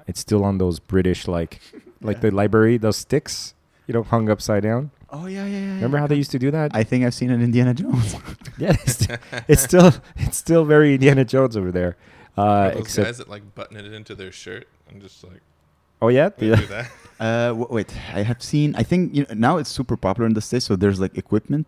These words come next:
Speaker 3: Hmm.
Speaker 2: paraphernalia you can buy, and I think there's some that you could just hook
Speaker 3: Like,
Speaker 2: up.
Speaker 3: hands-free?
Speaker 2: Yeah.
Speaker 1: Yeah, it's like the, the A-, Arabs do a lot, like, uh, the, there's the, was it the Muslim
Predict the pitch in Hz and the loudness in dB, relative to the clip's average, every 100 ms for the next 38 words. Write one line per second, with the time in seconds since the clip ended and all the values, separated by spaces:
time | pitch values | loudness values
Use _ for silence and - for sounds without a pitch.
0 | - _ 113 98 87 95 104 113 107 95 | -12 _ -2 -2 -2 -4 -2 0 0 0
1 | 87 85 117 101 104 - 139 110 98 - | 0 0 -2 0 -2 2 2 2 0 -2
2 | 117 98 - 87 92 - _ _ _ _ | -6 -6 -14 -20 -20 -20 _ _ _ _
3 | - 92 110 - _ - 107 101 - 101 | -16 -10 -10 -12 _ -14 -12 -12 -10 -8
4 | 98 - - _ - 120 107 113 117 120 | -8 -10 -18 _ -4 -2 0 0 0 -2
5 | 110 113 - 139 139 147 123 95 101 90 | -2 -4 -4 -2 0 2 0 -2 -2 -2
6 | 78 90 90 - 90 87 87 92 87 92 | -2 -4 -4 -2 -2 -2 -2 -4 -4 -4
7 | 90 90 85 104 95 101 95 87 82 82 | -2 -2 -4 -4 -4 -2 -4 -4 -4 -4
8 | 87 92 101 101 110 | -4 -4 -2 -4 -6